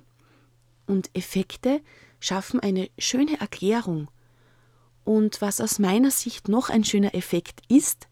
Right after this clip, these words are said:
wenn man Effekte kennt, ist, dass man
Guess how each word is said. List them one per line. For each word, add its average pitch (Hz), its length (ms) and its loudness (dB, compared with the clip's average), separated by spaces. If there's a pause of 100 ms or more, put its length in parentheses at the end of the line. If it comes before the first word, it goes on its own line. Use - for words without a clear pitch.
(140)
wenn 208 320 6
man 170 280 2
Effekte 180 560 -2
kennt, 233 440 4 (540)
ist, 226 380 2 (300)
dass 185 200 -2
man 165 240 -2